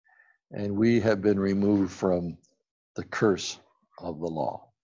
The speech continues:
So the Ark of the Covenant, what a, what a nice, what a lovely thing it is that God designed for his people. And we'll talk a little bit more about the Ark in the next few weeks coming.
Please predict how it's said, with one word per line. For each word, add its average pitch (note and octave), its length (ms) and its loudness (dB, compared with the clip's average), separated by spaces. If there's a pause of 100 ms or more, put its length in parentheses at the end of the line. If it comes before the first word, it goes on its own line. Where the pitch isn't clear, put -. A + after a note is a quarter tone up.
(840)
So G#3 180 8
the F#3 160 12
Ark G#3 200 10
of F3 100 8
the D3+ 100 10
Covenant, F#2 480 6
what A2 180 6
a, G#2+ 180 6 (800)
what A2+ 200 2
a G#2+ 100 4
nice, A2 540 4 (800)
what A#2 120 0
a G#2+ 60 6
lovely A#2 400 6
thing A2+ 240 -2
it G2+ 120 -2
is F#2 220 -2
that F#2+ 220 -10
God F#2 420 -2 (580)
designed G2+ 520 0
for D#2+ 140 -4
his F#2 200 -4
people. E2+ 400 0
And G2+ 80 -2
we'll B2+ 120 2
talk B2+ 280 4
a A#2+ 60 4
little A#2+ 200 6
bit A2+ 220 2
more A#2 200 4
about G#2+ 240 8
the A2+ 100 4
Ark D3 320 6
in A2+ 120 0
the G#2+ 300 0 (440)
next A2 520 -4 (480)
few G#2 160 0
weeks F#2 400 -4 (380)
coming. - 240 -6